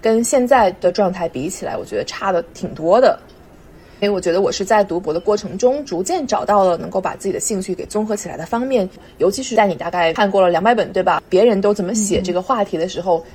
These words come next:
Speaker 1: 你会自然发现，那很多事情不是有兴趣就可以，可能是我有兴趣，但我对这个主题了解就是很浅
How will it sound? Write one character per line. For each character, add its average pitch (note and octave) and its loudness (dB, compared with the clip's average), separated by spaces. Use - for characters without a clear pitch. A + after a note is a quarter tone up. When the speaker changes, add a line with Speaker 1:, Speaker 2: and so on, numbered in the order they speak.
Speaker 1:
你 E3+ -10
会 D#3 -2
自 D4 -2
然 F#3 0
发 A3 -4
现， G#3 0
那 C#4 0
很 A3 -4
多 - -6
事 D4 -4
情 G3+ -2
不 - -4
是 D4 -2
有 - 2
兴 - -2
趣 C4+ -6
就 A#3 -2
可 - -2
以， F4 -2
可 - -12
能 D3 -8
是 G#3+ -2
我 G3+ 4
有 C4+ 2
兴 B3+ -2
趣， A3+ -4
但 A3 -4
我 D#3+ -6
对 G#3+ -4
这 G#3+ -4
个 G3 0
主 - -8
题 F3+ -8
了 E3+ -2
解 - -4
就 D4+ -4
是 C#4+ -4
很 F3 -6
浅 - -6